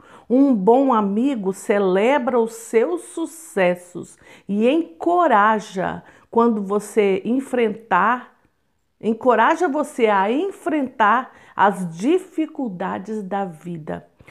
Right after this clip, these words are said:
É melhor ter companhia do que estar sozinho,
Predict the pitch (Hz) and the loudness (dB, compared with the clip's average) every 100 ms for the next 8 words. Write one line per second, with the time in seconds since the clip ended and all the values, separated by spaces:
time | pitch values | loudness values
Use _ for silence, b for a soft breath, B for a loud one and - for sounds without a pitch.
0 | B B - 226 226 208 196 196 214 262 | B B 0 4 4 2 2 2 2 2
1 | - - 220 220 226 226 202 196 208 240 | 0 0 2 2 0 0 -2 -2 -2 -2
2 | 226 214 214 202 202 - 202 202 - 214 | -2 -4 -2 -4 -2 -2 -2 -2 -6 -4
3 | 208 165 175 175 175 | -4 -6 -8 -8 -10